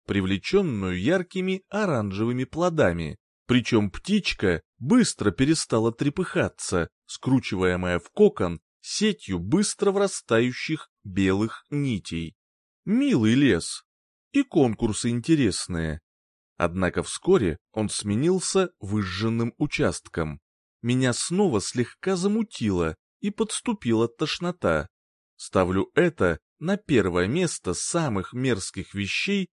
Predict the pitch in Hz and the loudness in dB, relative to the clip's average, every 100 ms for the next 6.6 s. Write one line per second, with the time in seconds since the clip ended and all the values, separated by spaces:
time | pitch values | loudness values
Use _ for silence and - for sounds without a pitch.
0 | _ - - 233 233 240 160 123 123 160 | _ -14 -4 -2 0 -2 -2 -2 0 0
1 | 175 165 156 190 104 87 90 78 - _ | 0 -4 -2 -2 -2 -4 -4 -6 -8 _
2 | _ _ - - 208 220 - - - - | _ _ -10 0 4 4 2 -6 -10 -6
3 | - 226 220 - _ - 160 185 147 104 | 2 2 2 -4 _ -4 -2 0 0 2
4 | 117 - 214 185 101 - 110 104 - - | 0 2 2 4 2 -2 -2 -2 -4 0
5 | 214 - - 226 214 233 151 147 180 180 | 0 0 -4 0 2 2 2 2 2 2
6 | 196 113 - 95 82 | 2 2 -2 -2 -2